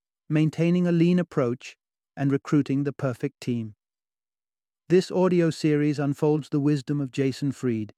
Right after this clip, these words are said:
a triumphant entrepreneur and writer who provides valuable insights into the hurdles of conceptualizing, implementing, and managing a novel product.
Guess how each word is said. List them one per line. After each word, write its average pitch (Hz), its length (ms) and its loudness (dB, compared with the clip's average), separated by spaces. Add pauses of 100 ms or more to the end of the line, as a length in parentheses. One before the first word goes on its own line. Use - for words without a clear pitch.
(240)
a 123 80 -6
triumphant 147 760 -2
entrepreneur 143 680 0
and 135 160 0
writer 131 360 -2 (340)
who 143 80 2
provides 139 520 0
valuable 160 640 0
insights 151 560 -2
into 139 200 -2
the 131 220 -4
hurdles 143 460 0
of 120 120 -10
conceptualizing, 143 1040 -2 (300)
implementing, 143 800 0 (280)
and 143 300 0
managing 123 600 -2 (120)
a 131 120 -4
novel 131 480 0
product. 110 580 -8